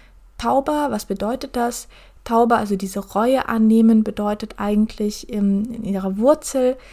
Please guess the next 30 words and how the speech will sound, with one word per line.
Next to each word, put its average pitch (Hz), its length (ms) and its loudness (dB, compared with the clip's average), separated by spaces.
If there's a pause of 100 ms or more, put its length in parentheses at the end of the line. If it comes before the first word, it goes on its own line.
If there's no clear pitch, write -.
(320)
bedeutet 214 400 -2
das 208 180 -4
zurückkehren, 202 720 0
zurückkehren 226 960 2 (140)
zu 220 360 -2
Allah. 190 440 -4 (400)
So, 196 100 -2
wenn 220 120 4
man 214 200 4
jetzt 190 280 -6
zum 196 80 -4
Beispiel - 280 -10
auf - 100 -20
einem 202 280 0
Weg 262 200 0
sich - 200 -12
befindet 302 520 -4 (340)
und 220 160 4
dann 220 200 2
eine 208 240 0
Sünde 220 300 8
begeht 220 580 -4 (400)
und 220 180 2
dann 220 220 6
merkt, 262 480 2 (300)
okay, 262 440 -4
ich 226 140 -6
habe 220 160 -2
hier - 180 -2
etwas - 380 -6